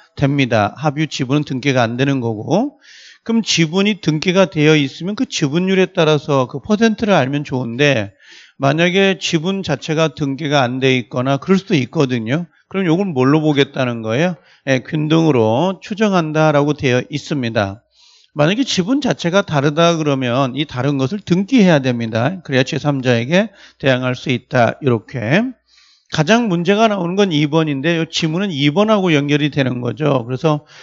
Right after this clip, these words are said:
지분 처분은 자유롭습니다. 그래서 상대방의 동의, 다른 동의자의 동의가 필요 없다라고 하는 거고,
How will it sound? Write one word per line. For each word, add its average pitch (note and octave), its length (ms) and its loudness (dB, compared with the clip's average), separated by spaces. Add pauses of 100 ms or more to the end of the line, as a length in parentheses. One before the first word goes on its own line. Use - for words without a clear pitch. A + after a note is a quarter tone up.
(120)
지분 F#3 460 0
처분은 E3 460 0
자유롭습니다. B2+ 1040 0
그래서 C3 260 -2
상대방의 D3+ 920 0
동의, C3 340 -2
다른 D3 340 -2
동의자의 D3+ 600 -2 (320)
동의가 C#3+ 760 0
필요 F3+ 300 2
없다라고 C3 600 0
하는 A#2 180 -2
거고, A2 540 -4